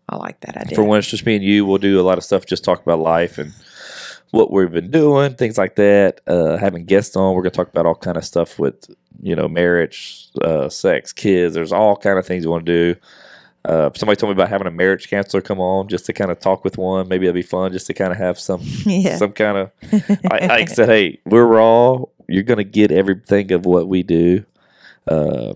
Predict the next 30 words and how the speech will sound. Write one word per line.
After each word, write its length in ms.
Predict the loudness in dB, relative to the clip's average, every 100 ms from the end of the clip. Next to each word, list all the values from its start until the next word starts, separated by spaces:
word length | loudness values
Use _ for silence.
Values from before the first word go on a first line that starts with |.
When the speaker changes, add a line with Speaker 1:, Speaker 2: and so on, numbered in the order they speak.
| _
Speaker 2:
but 200 | 0 0
we 140 | 0 -2
have 200 | -2 -2
a 60 |
lot 240 | 0 0 0
of 100 | 0
good 180 | 2 2
ideas, 720 | 2 2 2 2 0 -4 -10 _ -6
and 800 | -4 -2 -2 -2 -2 -2 -4 -10 _ _ -20 -6
we 120 | -2
wanna 200 | 0 -2
share 340 | -2 0 2 2
our 60 | 4
love 180 | 2 0
for 100 | -8
ch-, 200 | -10 -8
with 180 | -6 -6 -8
each 160 | -2
other 320 | 2 4 4 0
to 140 | -4
you 140 | -4 0
guys. 560 | 2 2 0 -4 -10 _ _ -20 -20 -20 -20 _ -4
And, 360 | -2 -2 0
uh, 540 | 0 2 2 0 -2 -8 -16 _ -20 -20 -20 _
Speaker 1:
I'm 120 | -8
super 360 | -2 -2 0 -2
excited 440 | -2 -6 -6 -8
about 260 | -8 -6 -6
it 100 | -6
all. 300 | -6 -8